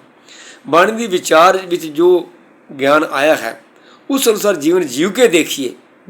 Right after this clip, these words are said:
ਜੀਵਨ ਬਹੁਤ ਸੁੱਖ ਹੈ, ਬਹੁਤ ਆਨੰਦਮਈ ਜੀਵਨ ਹੈ। ਜਦੋਂ ਵਿਸ਼ਵਾਸ ਬਣ ਗਿਆ, ਬਹੁਤ ਆਨੰਦਮਈ ਜੀਵਨ ਹੈ। ਕਿ ਗੁਰੂ ਕਿਰਪਾ ਕਰੇ ਸਾਨੂੰ ਇਸ ਰਾਹ 'ਤੇ ਤੋਰੇ।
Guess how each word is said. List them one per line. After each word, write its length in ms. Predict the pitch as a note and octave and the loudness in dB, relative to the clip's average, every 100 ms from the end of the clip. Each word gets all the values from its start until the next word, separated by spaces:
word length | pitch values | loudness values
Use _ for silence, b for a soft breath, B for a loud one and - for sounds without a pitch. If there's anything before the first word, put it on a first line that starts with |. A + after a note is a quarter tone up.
| D3 | -10
ਜੀਵਨ 260 | C3+ E3+ D#3+ | -6 -4 -6
ਬਹੁਤ 280 | C3 D#3 | -6 -8
ਸੁੱਖ 320 | D#3 - B2+ - | -8 -12 -12 -16
ਹੈ, 100 | - | -16
ਬਹੁਤ 320 | C#3 E3 G#3 - | -2 2 2 0
ਆਨੰਦਮਈ 400 | E3+ D#3 D#3 D#3 | -2 0 0 0
ਜੀਵਨ 280 | C3+ C3+ C3 | -2 -6 -8
ਹੈ। 160 | A2 _ _ b b b b b b _ _ _ _ E3+ | -10 _ _ b b b b b b _ _ _ _ -4
ਜਦੋਂ 160 | F3+ | 0
ਵਿਸ਼ਵਾਸ 440 | E3 - E3 G3+ G3 | -2 0 2 2 4
ਬਣ 200 | F3+ F3+ | 0 4
ਗਿਆ, 160 | G3 | 2
ਬਹੁਤ 280 | C#3 F3 G#3+ | 2 0 2
ਆਨੰਦਮਈ 380 | F3+ D#3 D3 D3 | -2 -2 -2 -4
ਜੀਵਨ 320 | B2+ B2+ C3+ | -4 -10 -12
ਹੈ। 80 | - _ | -18 _
ਕਿ 80 | E2+ | -18
ਗੁਰੂ 380 | F2 - D3 D#3+ | -18 -8 -4 -2
ਕਿਰਪਾ 360 | F3 E3 F#3 | -2 0 -2
ਕਰੇ 320 | C#3 D3+ D3 - B B | 0 -2 -4 -8 B B
ਸਾਨੂੰ 260 | - D3+ | -4 -2
ਇਸ 80 | D3+ | 0
ਰਾਹ 180 | C#3 D3 | 0 -2
'ਤੇ 140 | D3 | -2
ਤੋਰੇ। 380 | D3+ C#3+ C3 C3+ | -8 -4 -4 -4